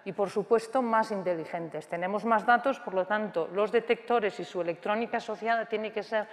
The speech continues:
más lista para poder, en tiempo real, decirnos cuáles son los sucesos de física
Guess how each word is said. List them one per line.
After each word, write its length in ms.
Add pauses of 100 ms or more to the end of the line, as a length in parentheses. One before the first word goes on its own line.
(280)
más 320
lista 460
para 240
poder, 360 (280)
en 180
tiempo 320
real, 300
decirnos 480
cuáles 300
son 160
los 120
sucesos 480
de 100
física 760